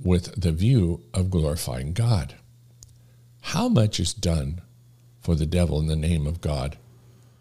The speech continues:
The use of the name of Jehovah to add venom to the bite of the old serpent is an instance of his subtlety.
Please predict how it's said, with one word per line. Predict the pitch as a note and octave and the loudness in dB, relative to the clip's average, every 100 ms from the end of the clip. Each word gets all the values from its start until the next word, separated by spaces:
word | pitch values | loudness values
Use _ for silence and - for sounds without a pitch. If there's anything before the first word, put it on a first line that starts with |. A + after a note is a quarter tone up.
| _ _ _ | _ _ _
The | G2 | 0
use | F#2 G#2 - | 2 2 2
of | |
the | F2+ | 2
name | E2 E2 E2+ | 4 4 2
of | - D#2 | 0 -4
Jehovah | E2 D2 D#2+ D2+ C#2 | -2 2 2 2 -2
to | - F#2+ - | -4 -6 -2
add | F2 F2 E2 | 2 2 2
venom | D#2 E2 F2+ D2+ D2 - - - - - | 0 2 4 4 0 -8 -20 -20 -20 -12
to | - | -2
the | E2 | -2
bite | C#2+ D#2+ D#2 - - - - _ | 0 -2 -2 -6 -20 -20 -20 _
of | D#2+ | -6
the | D#2 D#2 | 0 0
old | C#2+ | 0
serpent | - D#2 C#2+ D2 C#2 - _ | -2 -2 -2 -4 -8 -14 _
is | F#2+ D#2 | -2 0
an | D2+ - | -2 2
instance | A#2+ A#2+ - - - - - - - | 2 2 -2 -4 -6 -8 -14 -16 -4
of | D#2+ | -2
his | D2 | -2
subtlety. | - D#2+ C#2 - C#2 | -2 -2 -4 -6 -8